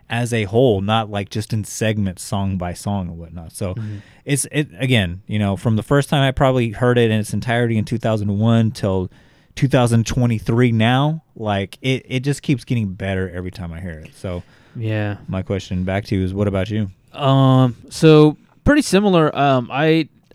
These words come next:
Speaker 2: I known about Nine Inch Nails from, like, the radio hits. I had, like, a whole Closer was a big radio hit. Um, but it wasn't until I think, like, my freshman year of high school or maybe sophomore year of high school,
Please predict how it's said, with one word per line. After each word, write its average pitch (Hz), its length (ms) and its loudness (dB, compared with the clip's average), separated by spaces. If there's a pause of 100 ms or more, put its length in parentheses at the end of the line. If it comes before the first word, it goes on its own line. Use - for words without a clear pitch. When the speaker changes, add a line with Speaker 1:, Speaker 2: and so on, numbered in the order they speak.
(140)
Speaker 2:
I 185 220 4
known 175 420 4
about 190 260 4
Nine 175 220 4
Inch 160 140 -2
Nails 165 380 4
from, 143 160 -4
like, 123 140 4
the 110 100 0
radio 131 360 6
hits. 120 320 4
I 107 40 -4
had, 113 160 -2
like, 113 140 -2
a 104 60 -6
whole 113 640 2
Closer 120 580 0
was 110 160 0
a 107 40 -4
big 110 200 0
radio 110 420 2
hit. 110 300 -2 (540)
Um, 113 380 0
but 127 120 4
it 135 60 4
wasn't 175 360 2
until 175 220 6
I 113 80 -2
think, 196 220 -2
like, 151 180 0
my 110 120 -2
freshman 127 500 -4
year 127 220 -2
of 107 80 -2
high 110 160 -4
school 120 220 -4
or 113 60 -2
maybe 113 240 -2
sophomore 113 460 -4
year 123 160 0
of 120 60 0
high 123 180 -2
school, 117 480 -6